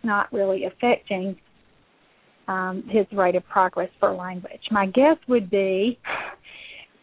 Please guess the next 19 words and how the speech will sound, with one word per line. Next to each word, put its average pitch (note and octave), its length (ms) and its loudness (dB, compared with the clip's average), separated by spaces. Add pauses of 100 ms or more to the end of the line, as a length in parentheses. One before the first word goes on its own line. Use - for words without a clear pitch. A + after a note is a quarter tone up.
he's B3+ 180 4
not A#3+ 300 2
real C#4 300 4
severe F#4 720 2 (400)
because B3+ 400 -2
he's A#3+ 320 -6 (180)
already A3+ 380 0
learning B3+ 880 -2 (640)
to A#3 80 -8
talk A3 420 4
and A3+ 80 -8
already G#3 240 -6
has C4 260 -4
some A3 120 -8
words, G3+ 240 -4
but G#3 100 -8
at G3+ 140 -10
the G3+ 180 -14
same G3+ 240 -6